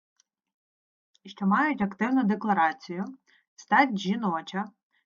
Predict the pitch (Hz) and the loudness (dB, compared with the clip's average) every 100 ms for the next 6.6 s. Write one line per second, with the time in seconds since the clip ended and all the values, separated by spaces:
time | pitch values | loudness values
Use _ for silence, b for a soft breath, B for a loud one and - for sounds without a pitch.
0 | - 190 269 285 190 226 - 208 208 202 | -10 -2 -2 0 -2 -4 -4 -2 -2 -2
1 | 233 233 196 190 170 190 202 202 202 247 | -6 -4 -4 -4 -6 -4 -4 -6 -6 -6
2 | 254 196 208 180 147 - 220 262 B B | -4 -2 -2 -2 -2 -6 -10 -12 B B
3 | B 208 208 254 202 - 196 214 220 190 | B -2 0 -2 -4 2 2 4 4 2
4 | 165 - 196 214 220 196 214 190 180 175 | 0 -2 0 2 0 2 2 2 -2 -6
5 | 170 196 196 208 196 196 165 165 190 185 | -2 2 2 2 0 0 -2 -6 -6 -2
6 | 196 185 175 165 160 - | 2 2 0 -6 -6 -8